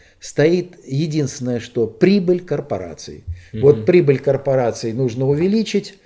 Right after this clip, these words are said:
Speaker 1: лучшие умы получают за
Speaker 2: Работают.
Speaker 1: это денежку от этих корпораций, и они не только прорабатывают некие идеи, как увеличить эту прибыль,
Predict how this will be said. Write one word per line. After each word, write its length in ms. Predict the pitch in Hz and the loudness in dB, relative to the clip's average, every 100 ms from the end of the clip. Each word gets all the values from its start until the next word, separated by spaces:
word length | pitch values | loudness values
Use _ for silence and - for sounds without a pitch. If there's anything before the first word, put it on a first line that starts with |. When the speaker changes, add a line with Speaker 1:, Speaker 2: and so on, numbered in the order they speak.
| _ - _ | _ -20 _
Speaker 1:
лучшие 600 | 139 170 175 - - 160 | 0 2 2 0 -2 2
умы 540 | 160 156 151 147 110 101 - _ _ - | 4 2 2 2 0 -6 -18 _ _ -4
получают 560 | 139 147 - 139 110 | -2 0 4 6 6
за 80 | 104 | 4
Speaker 2:
Работают. 100 | 120 | 2
Speaker 1:
это 100 | 131 | 0
денежку 560 | 113 147 180 196 - 214 | 0 0 2 0 0 0
от 120 | 202 | 2
этих 240 | 190 175 | -2 -4
корпораций, 760 | - 180 196 190 190 185 175 160 - - - _ - | -4 -4 0 0 0 -2 -6 -8 -14 -20 -20 _ -4
и 160 | 147 | 4
они 320 | 156 160 175 | 4 4 0
не 140 | 156 156 | -2 -4
только 460 | - 214 220 - | 0 4 4 4
прорабатывают 720 | 147 147 143 143 143 - 123 117 | 0 2 2 2 0 0 -2 -2
некие 340 | 135 113 131 127 156 | -6 -4 -6 -4 -4
идеи, 440 | 139 120 147 120 107 | -6 -2 0 2 0
как 240 | 120 110 | -2 -2
увеличить 560 | 120 110 107 110 - - | -4 -4 -4 -8 -8 -8
эту 240 | 135 120 117 | -8 -6 -6
прибыль, 460 | 123 104 92 90 | -6 -6 -6 -8